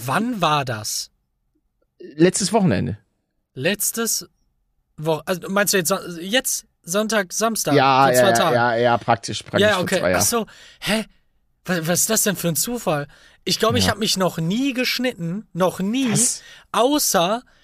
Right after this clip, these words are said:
Speaker 1: vor einer Woche ungefähr. Und zwar in den Daumen rein. Auch
Speaker 2: Oh.
Speaker 1: mit einem Brotmesser. Aber Gott sei Dank in einem Winkel, der
Speaker 2: Ja.
Speaker 1: noch mal klar ging, wo so richtig viel Haut einfach nur ist.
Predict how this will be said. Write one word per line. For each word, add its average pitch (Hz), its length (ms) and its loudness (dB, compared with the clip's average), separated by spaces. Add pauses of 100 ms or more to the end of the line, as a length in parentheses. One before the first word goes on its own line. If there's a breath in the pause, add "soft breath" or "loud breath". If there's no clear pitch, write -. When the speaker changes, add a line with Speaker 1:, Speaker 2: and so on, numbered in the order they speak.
(120 soft breath)
Speaker 1:
vor 233 600 2 (220)
einer 247 360 0
Woche 254 220 -2
ungefähr. 147 720 -6 (520)
Und 202 160 -4
zwar 214 280 2
in 233 160 -4
den 226 140 0
Daumen 208 280 2
rein. 127 420 -6 (280 soft breath)
Auch 147 320 4
Speaker 2:
Oh. 117 40 0
Speaker 1:
mit 254 280 -2
einem 240 240 -2
Brotmesser. 147 760 -6 (600 loud breath)
Aber 220 240 2
Gott 226 220 -2
sei 240 140 2
Dank 214 220 -2
in 180 140 -4
einem 175 260 -2
Winkel, 202 580 -2 (600)
der 202 120 2
Speaker 2:
Ja. 196 120 4
Speaker 1:
noch 120 80 0
mal 190 140 -2
klar 185 380 -2
ging, 143 220 -8
wo 165 80 -2
so 175 120 -2
richtig 202 440 -4
viel 196 440 -4 (960 soft breath)
Haut 214 320 2
einfach 151 320 -4
nur 143 180 -8
ist. 135 340 -6